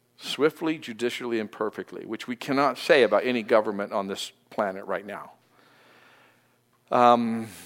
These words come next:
I wonder, I do believe this actually, that it will be ha-, perhaps like a, a pre-flood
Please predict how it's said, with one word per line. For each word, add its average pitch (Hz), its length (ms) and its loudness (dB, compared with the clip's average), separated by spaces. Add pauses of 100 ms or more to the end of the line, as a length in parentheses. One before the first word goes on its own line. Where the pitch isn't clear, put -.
(440)
I 127 280 10
wonder, 156 800 6 (180)
I 117 340 -4
do 110 340 -2
believe 123 360 0
this 92 240 -4
actually, 120 540 -2 (760)
that 120 120 2
it 123 80 0
will 131 160 4
be 139 260 4
ha-, - 220 -2 (140)
perhaps 180 580 4
like 147 300 6
a, 113 300 6 (1800)
a - 80 -4
pre-flood 175 1000 8